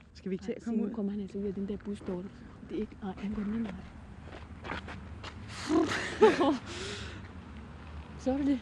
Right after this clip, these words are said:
Speaker 1: Ja.
Speaker 2: Helvede.
Speaker 1: Der er sådan nogle, øhm,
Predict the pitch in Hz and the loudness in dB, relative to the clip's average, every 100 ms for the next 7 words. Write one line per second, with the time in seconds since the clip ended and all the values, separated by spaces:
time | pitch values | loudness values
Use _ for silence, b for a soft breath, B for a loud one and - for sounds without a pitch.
0 | - 208 226 233 - - - - - - | 2 4 4 4 -4 -10 -10 -8 -8 -8
1 | - - - - B B B B - 180 | -10 -10 -10 -10 B B B B -8 -4
2 | 185 202 233 262 208 185 226 240 254 254 | -2 0 2 10 12 12 10 10 12 12
3 | 262 254 226 202 196 196 190 | 12 12 12 8 4 4 4